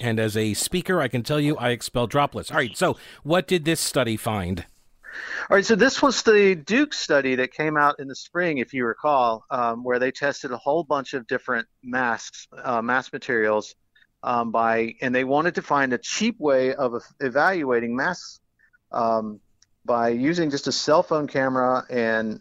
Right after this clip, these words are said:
Speaker 2: and speaking across the material. Uh, and they found a, a range of, a range of effectiveness, um, depending on the material. Like, some things they,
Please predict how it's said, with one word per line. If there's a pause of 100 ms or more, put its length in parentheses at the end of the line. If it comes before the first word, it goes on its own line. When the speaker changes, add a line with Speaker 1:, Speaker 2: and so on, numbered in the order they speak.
(140)
Speaker 2:
and
speaking
across
the
material. (600)
Uh,
and
they
found (100)
a, (180)
a
range
of, (920)
a
range
of
effectiveness,
um,
depending
on
the
material.
Like,
some
things
they,